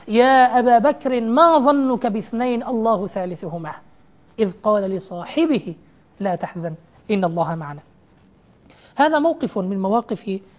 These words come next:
سيدنا أبي بكر الصديق رضي الله عنه كان فيه مع الحبيب صلى الله عليه وسلم، ولقب بسببه صاحب رسول الله صلى الله عليه وسلم لأنه صاحبه في هجرته. أجمع العلماء على أن الصاحب في هذه الآية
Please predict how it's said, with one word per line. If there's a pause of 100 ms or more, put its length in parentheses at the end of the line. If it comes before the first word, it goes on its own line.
(100)
سيدنا
أبي
بكر
الصديق
رضي
الله
عنه (360)
كان
فيه
مع
الحبيب
صلى
الله
عليه
وسلم، (360)
ولقب
بسببه (340)
صاحب
رسول
الله
صلى
الله
عليه
وسلم (380)
لأنه
صاحبه (300)
في
هجرته. (2000)
أجمع
العلماء (960)
على
أن
الصاحب
في
هذه
الآية